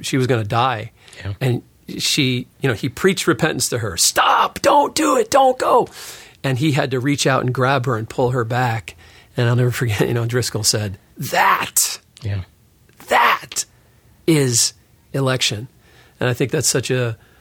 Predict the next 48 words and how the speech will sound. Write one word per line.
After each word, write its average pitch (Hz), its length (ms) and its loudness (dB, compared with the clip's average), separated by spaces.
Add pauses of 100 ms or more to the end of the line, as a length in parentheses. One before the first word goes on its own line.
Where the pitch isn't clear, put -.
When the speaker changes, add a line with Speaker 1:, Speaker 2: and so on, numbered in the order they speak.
(140)
Speaker 1:
a 120 80 0
beautiful 123 360 2
picture. 135 360 0
So 127 280 0 (380)
Speaker 2:
Yeah. 104 220 0 (160)
Speaker 1:
I 156 200 -2
think 175 180 2
when 156 100 4
we 131 80 4
see 185 420 2
that, 131 260 0
we 139 100 -2
see, 156 220 0
when 143 160 0
we 139 40 4
understand 147 460 0
it 123 140 -4
that 135 220 0
way, 143 220 0
we 113 140 -2
see 143 280 0
that 120 140 -2
it, 113 160 -10
it, 123 180 -4
it, 131 200 -4
it 135 100 -2
is 151 160 2
mercy 143 440 4
and 113 120 -4
grace, 120 560 -2 (400)
not 131 440 0
this 127 240 -2
narrow, 123 560 0
nasty, 117 840 -2 (560)
uh, 107 300 -8 (340)
you 127 100 -4
know, 107 180 -4
view 117 340 -2
of 110 100 -6
a - 80 -8
mean 139 380 2
God 113 280 -4
view 120 200 -6
that 107 160 -8
some 120 180 -6
Speaker 2:
Yeah. 117 80 -2
Speaker 1:
people 113 180 -8
have. - 200 -12